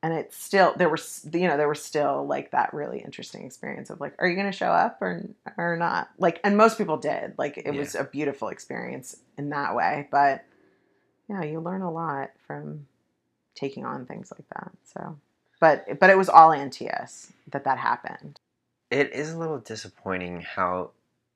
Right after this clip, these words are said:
Speaker 2: at least in my experience, how little a great theater project and performance that you invite casting directors and agents to transfers into film and television work. But when
Speaker 1: Yeah.
Speaker 2: I was doing Cuckoo's Nest,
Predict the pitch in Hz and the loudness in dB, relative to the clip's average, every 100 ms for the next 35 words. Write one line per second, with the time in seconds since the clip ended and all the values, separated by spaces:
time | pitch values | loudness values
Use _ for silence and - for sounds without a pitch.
0 | _ - - - - 92 90 92 87 85 | _ -20 -18 -18 -10 -8 -6 -8 -6 -4
1 | 87 - 98 90 90 - - 95 92 90 | -4 -6 -8 -8 -10 -16 -6 0 0 0
2 | 90 92 92 95 101 _ _ _ _ _ | -4 -2 -2 -2 -6 _ _ _ _ _
3 | _ _ _ _ 90 - 95 85 - 104 | _ _ _ _ -12 -6 -6 -6 -10 -10
4 | 90 87 90 90 _ - 92 87 92 90 | -6 -4 -4 -6 _ 0 0 2 -2 -4
5 | 90 85 - 92 90 92 92 - 73 85 | -10 -16 -10 -6 -6 -6 -10 -12 -10 -10
6 | 85 85 92 - _ - _ _ - 87 | -4 -4 -4 -8 _ -20 _ _ -8 -8
7 | - 90 90 87 85 85 - 87 92 92 | -8 -10 -8 -6 -6 -6 -10 -10 -10 -10
8 | - 104 98 - - 90 85 98 90 87 | -8 -8 -8 -10 -2 -2 -2 -6 -6 -8
9 | 85 - - 90 82 76 - 78 71 - | -12 -16 -12 -8 -8 -10 -10 -8 -8 -12
10 | - 53 57 - - _ _ _ _ _ | -16 -16 -14 -14 -16 _ _ _ _ _
11 | _ _ - - 104 110 113 131 127 110 | _ _ -4 0 4 2 2 0 0 -2
12 | - 95 107 110 120 131 - - | -4 -4 -4 -2 0 -2 -6 -20